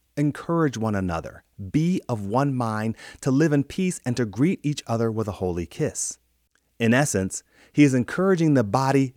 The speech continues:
to be the body. And every believer is a part of the body.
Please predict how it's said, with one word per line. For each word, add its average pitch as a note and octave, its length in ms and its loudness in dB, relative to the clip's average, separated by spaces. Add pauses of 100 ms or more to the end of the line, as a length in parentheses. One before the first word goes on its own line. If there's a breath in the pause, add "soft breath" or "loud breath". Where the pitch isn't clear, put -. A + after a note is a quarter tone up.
to C#3+ 120 4
be C3+ 480 0
the G2+ 160 -2
body. D#2 520 -10 (680 loud breath)
And C3 180 -2
every F#3+ 260 4
believer D#3+ 520 4
is C#3 140 0
a D3 60 2
part G3+ 240 -2
of C#3+ 60 -2
the F2+ 80 -4
body. D2 440 -10